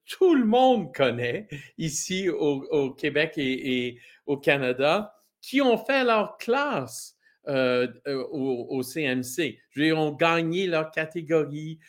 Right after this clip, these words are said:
ou se sont placés. Et d'ailleurs, j'ai eu, euh, une petite, euh, petite anecdote. Euh, j'ai eu le,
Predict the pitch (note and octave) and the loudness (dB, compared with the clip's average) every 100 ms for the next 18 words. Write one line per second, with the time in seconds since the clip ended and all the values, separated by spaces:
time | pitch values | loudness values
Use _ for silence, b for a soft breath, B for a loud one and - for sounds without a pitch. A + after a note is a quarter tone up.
0 | b - C#3+ D3 D3+ D#3 D3+ C#3 C#3+ - | b -14 -8 -6 -4 -6 -2 -4 -4 -12
1 | C3 D3+ D#3 F3+ F#3+ B3 A#3 B - C#3 | -6 0 2 2 2 2 0 B -10 -4
2 | F#3+ A#3 A3 - D#3 D3+ D#3 C#3 E3 C3+ | 0 0 -2 -4 -4 -2 -4 -2 -4 -6
3 | - - - D3+ F3 F3 - C#3+ - _ | -10 -12 -6 -4 -4 -8 -6 -6 -6 _
4 | D#3 D3+ - D#3 D3 C3+ C#3+ G3+ B B | -8 -8 -4 -2 -2 -2 -2 -2 B B
5 | B B D3 D3+ D3 D3 _ - A#2+ B2+ | B B 2 4 2 -4 _ -10 -8 0
6 | F3+ F3+ G#3 G#3 D#3+ - | 0 2 0 0 0 -2